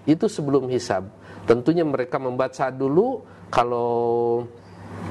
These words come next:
seperti, kalau, eh, seperti, eh,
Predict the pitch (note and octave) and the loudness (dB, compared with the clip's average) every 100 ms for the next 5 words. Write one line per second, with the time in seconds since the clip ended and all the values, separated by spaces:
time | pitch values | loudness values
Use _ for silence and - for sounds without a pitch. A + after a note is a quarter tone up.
0 | - - - - - G2 A#2 G#2 A2 G#2+ | -4 -2 0 0 2 0 0 0 0 0
1 | G#2+ G#2 G#2+ G#2+ G#2+ G#2 G#2+ A2 A2+ A2+ | -2 0 0 0 -2 -4 -2 -2 0 -2
2 | F#2+ - A2 | -2 -4 -2